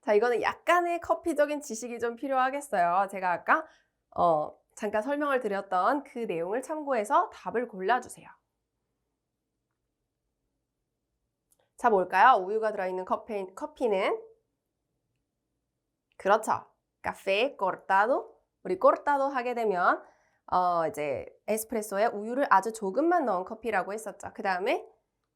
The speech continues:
그렇죠. 카페 콜 레체. 카페 라떼. 어, 카페 라떼는 우유랑 에스프레소가 거의 반반 이렇게 해가지고 들어가는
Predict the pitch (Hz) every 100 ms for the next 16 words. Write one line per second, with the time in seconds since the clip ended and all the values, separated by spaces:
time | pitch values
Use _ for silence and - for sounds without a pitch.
0 | _ _ _ _ 254 302 202 208 - _
1 | _ _ 190 190 208 190 175 226 233 180
2 | 151 _ _ _ _ - 262 - 247 190
3 | - - 175 - - 170 196 233 277 214
4 | 240 226 208 339 _ 185 196 190 214 -
5 | 220 - 214 190 175 180 185 185 185 190
6 | 202 180 202 185 180 196 190 180 180 190
7 | 185 180 175 175 180